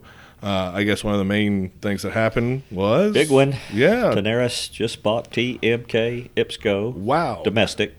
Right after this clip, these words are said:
Speaker 1: Yeah,
Speaker 2: Correct?
Speaker 1: domestic
Speaker 2: Not
Speaker 1: operations.
Speaker 2: worldwide, just United
Speaker 1: Including,
Speaker 2: States.
Speaker 1: including their threads,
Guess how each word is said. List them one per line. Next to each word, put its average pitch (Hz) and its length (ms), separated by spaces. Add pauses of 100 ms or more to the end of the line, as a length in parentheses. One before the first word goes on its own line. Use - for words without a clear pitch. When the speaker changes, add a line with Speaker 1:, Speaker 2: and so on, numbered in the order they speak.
(100)
Speaker 1:
Yeah, 113 320
Speaker 2:
Correct? - 120
Speaker 1:
domestic 110 320
Speaker 2:
Not 110 140
Speaker 1:
operations. 120 400
Speaker 2:
worldwide, 107 500
just - 260 (400)
United 101 260
Speaker 1:
Including, 131 440
Speaker 2:
States. - 80
Speaker 1:
including 131 340
their 135 140
threads, 110 640